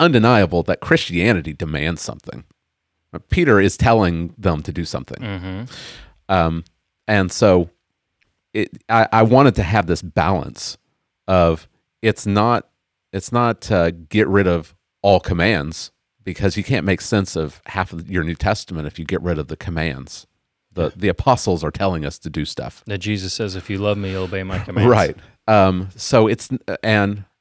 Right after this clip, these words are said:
Speaker 1: so we, we can't get rid of it, and, and, um,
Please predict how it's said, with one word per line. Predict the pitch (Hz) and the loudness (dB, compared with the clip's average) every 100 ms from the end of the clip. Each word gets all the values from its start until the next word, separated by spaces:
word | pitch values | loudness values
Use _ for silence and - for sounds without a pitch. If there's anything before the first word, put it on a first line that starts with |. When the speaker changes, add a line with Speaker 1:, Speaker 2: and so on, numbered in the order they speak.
| _ | _
Speaker 1:
so | - 131 | -2 2
we, | 113 113 - | 4 2 0
we | 113 | -4
can't | - - 139 | -2 -4 -2
get | 101 | 2
rid | 104 147 | 4 4
of | 78 | 2
it, | 78 - _ _ _ _ _ - | -2 -6 _ _ _ _ _ -4
and, | 101 92 - - | -2 -2 -8 -4
and, | 98 87 85 85 | -2 0 -2 -2
um, | 85 80 78 | 0 0 -4